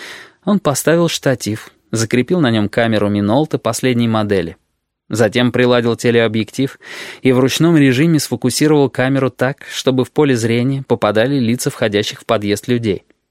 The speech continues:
Настроил пульт дистанционного управления, чтобы щёлкать затвором с любой точки в комнате. Отрегулировал подачу плёнки.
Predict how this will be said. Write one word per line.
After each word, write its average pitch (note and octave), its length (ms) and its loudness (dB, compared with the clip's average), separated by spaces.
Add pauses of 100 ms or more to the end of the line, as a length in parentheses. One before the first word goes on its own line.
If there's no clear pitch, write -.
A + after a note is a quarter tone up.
(360)
Настроил A2+ 480 0
пульт D3+ 280 -2
дистанционного D#3+ 640 0
управления, C3 640 0 (400)
чтобы A#2+ 280 0
щёлкать C3+ 420 2
затвором A#2+ 480 2
с - 100 -6
любой A#2+ 260 2
точки A#2 320 -2
в - 60 -8
комнате. G2+ 480 -2 (520)
Отрегулировал A2+ 760 0
подачу A2+ 420 -2
плёнки. A#2+ 460 -4